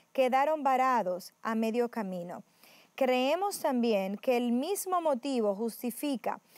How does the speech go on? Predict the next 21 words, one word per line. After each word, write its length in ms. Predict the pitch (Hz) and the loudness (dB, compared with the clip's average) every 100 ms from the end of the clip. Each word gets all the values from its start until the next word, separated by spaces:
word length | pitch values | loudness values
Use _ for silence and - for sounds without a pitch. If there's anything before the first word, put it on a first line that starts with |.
| - | -10
la 200 | 233 254 | -2 0
rápida 580 | 269 285 330 - 359 302 | 2 2 2 2 2 2
difusión 720 | 262 240 240 - 294 302 311 - _ | 0 -4 -6 -4 0 2 0 -4 _
internacional 1000 | 311 370 339 254 240 240 247 226 262 277 | -10 -6 -2 0 0 -2 -2 0 0 0
de 140 | 214 214 | -2 -2
este 200 | - 220 | -4 -2
texto, 480 | 240 226 - 185 - - - _ | 0 0 -2 -10 -10 -18 -20 _
que 140 | - 240 | -4 0
cuenta 360 | 269 302 330 | 0 0 0
con 140 | 294 262 | 0 -2
publicaciones 720 | 262 254 247 233 269 277 277 | -2 -2 0 0 -2 -4 -2
propias 480 | 269 285 302 294 254 | 0 0 2 -2 0
en 160 | 226 | -2
distintas 560 | 220 214 269 277 254 247 | -2 -4 -4 -2 -2 0
naciones, 680 | 240 226 226 196 175 180 - - - _ | -2 -2 -2 -2 -2 -8 -16 -20 -20 _
tanto 320 | 254 269 269 | 0 0 0
en 100 | 254 | 0
edición 400 | 240 233 - 233 | 0 0 0 0
impresa 640 | 220 214 240 285 - 302 - | 0 0 2 2 0 -6 -6
como 480 | - 277 294 302 320 - - _ | -2 2 2 2 0 -2 -20 _
audiolibro". 1200 | 233 247 254 262 277 262 - 208 214 202 185 - | -2 2 2 0 -2 -2 -4 -4 -2 -4 -6 -8